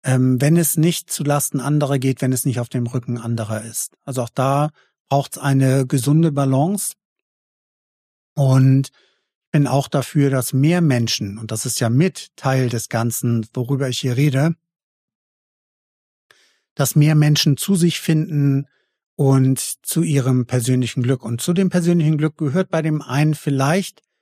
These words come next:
die Sicherheit auf dem Bankkonto, zu sagen, da ist ein Polster, was mich über eine gewisse Zeit trägt. Und bei anderen Menschen ist es das gar nicht, da geht's gar nicht drum, sondern da ist es dann der erfüllte Alltag oder,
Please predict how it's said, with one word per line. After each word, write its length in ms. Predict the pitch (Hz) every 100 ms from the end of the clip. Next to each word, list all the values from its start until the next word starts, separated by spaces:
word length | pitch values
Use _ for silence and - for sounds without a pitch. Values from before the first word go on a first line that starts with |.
| _ _ -
die 80 | 143
Sicherheit 500 | 156 151 143 139 -
auf 160 | 131
dem 180 | - 131
Bankkonto, 640 | 127 139 147 147 151 165
zu 160 | 180 -
sagen, 280 | 143 135 135
da 100 | 123
ist 140 | -
ein 160 | 127 120
Polster, 680 | - 147 160 - 156 180 202 _ _ _ _
was 220 | - 143 156
mich 160 | 143
über 160 | 151 147
eine 180 | 147 139
gewisse 360 | 135 139 139
Zeit 320 | - 143 139
trägt. 420 | - - 143 143 _ _ _ _ -
Und 160 | 143
bei 100 | 135
anderen 460 | 135 156 160 156 151
Menschen 680 | 143 143 - 143 143 139 - _ _ _ _ _ _
ist 160 | 165 -
es 100 | 147
das 240 | 147 139
gar 200 | - 131
nicht, 220 | 175 196
da 60 | 147
geht's 360 | 135 160 151 -
gar 180 | 151
nicht 160 | 151 151
drum, 260 | - 147 143
sondern 300 | 139 143 139
da 100 | 147
ist 260 | - 185
es 120 | 196 -
dann 360 | 143 131 120
der 200 | 123 123
erfüllte 600 | 127 - 156 160 165 147
Alltag 600 | - 143 151 - 127 120
oder, 540 | - 143 139 131 123